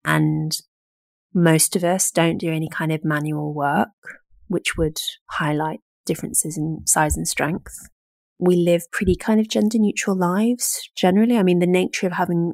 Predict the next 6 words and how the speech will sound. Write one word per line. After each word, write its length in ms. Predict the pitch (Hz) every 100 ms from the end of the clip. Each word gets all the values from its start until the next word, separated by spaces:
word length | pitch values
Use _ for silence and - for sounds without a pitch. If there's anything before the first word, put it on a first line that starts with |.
| _
service 580 | - - 170 170 - -
and 320 | 165 160 165 _ _ _ _ -
knowledge 380 | 196 175 180 175
economy 600 | - 170 165 160 160 165 _ _ _ _ _ _ _ _ _ -
is 200 | 165 -
that 340 | 160 -